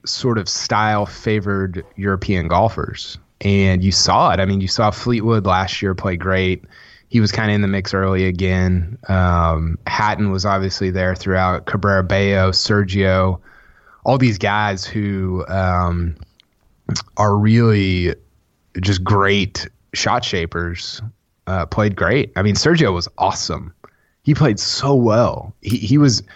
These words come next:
I was looking at his strokes gained. He was, like, f-, uh, fifty-fifth in strokes gained around the green. He just, he didn't chip it. He didn't chip very well.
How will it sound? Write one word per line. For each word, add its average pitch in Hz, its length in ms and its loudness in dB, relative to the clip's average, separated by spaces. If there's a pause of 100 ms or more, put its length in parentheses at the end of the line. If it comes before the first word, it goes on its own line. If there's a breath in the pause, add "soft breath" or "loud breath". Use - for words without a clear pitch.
(220 loud breath)
I - 40 -2
was 135 120 4
looking 170 180 2
at 143 80 2
his 107 140 0
strokes 120 260 -2
gained. 117 240 0
He 117 80 2
was, 131 160 0
like, 98 140 -4
f-, - 220 -20 (120)
uh, 110 220 -4
fifty-fifth - 1040 -2 (100)
in 98 300 2
strokes 110 320 -2
gained 104 340 2
around 101 240 2
the 90 60 0
green. 95 400 2
He 101 120 2
just, 123 220 2 (100)
he 113 140 2
didn't 120 200 4
chip - 280 -4
it. 71 140 -6 (120)
He 101 140 0
didn't 110 200 2
chip 101 260 -2
very 82 160 -2
well. 80 220 -2